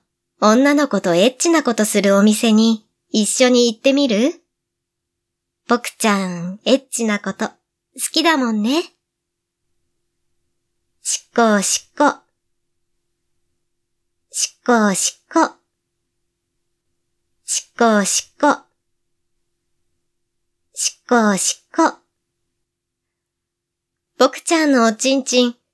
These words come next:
すごーく立派だよ。元気でかっこいい勃起してる。ボクちゃんのおちんちんは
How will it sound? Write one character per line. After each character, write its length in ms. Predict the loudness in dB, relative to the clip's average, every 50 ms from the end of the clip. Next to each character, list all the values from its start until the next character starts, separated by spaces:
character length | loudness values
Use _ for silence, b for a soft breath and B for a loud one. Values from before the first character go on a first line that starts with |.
| _ _
す 260 | -10 -2 0 2 2 2
ご 320 | 4 4 4 4 4 2 2
ー 40 |
く 220 | 0 0 0 0 0
立 220 | 0 -4 -6 -6 _
派 120 | -4 -2 -2
だ 120 | -2 -2
よ。 300 | 0 0 0 0 0 -2 -4 -8 _ _ _ _ _ _ _ _ _ _ _ _ _ _ _ _ _ _ _ _ _ _ _ _ _ -2
元 280 | -2 0 0 -2 -6
気 140 | -8 -8 -4
で 140 | -2 -2 -2
か 140 | -2 -2 -4
っ 120 | -4 -4 -2
こ 140 | 0 2
い 200 | 4 4 4 4
い 40 | 4
勃 240 | 4 2 0 -2 _
起 160 | -2 -2 -2
し 100 | -2 -2
て 160 | 0 0 2
る。 240 | 2 2 0 -2 _ _ _ _ _ _ _ _ _ _ _ _ _ _ _ _ _ _ _ _ _ _ _ _ _ _
ボ 140 | -2 -2 -2
ク 120 | -2 -8
ち 140 | -8 -6 -4
ゃ 80 | -2 -2
ん 80 | -2
の 120 | -2 -2 -2
お 60 | -2
ち 220 | -2 0 2 2 2
ん 80 | 2
ち 220 | 0 0 0 0 2
ん 80 | 0
は 280 | 0 0 -2 -2 -6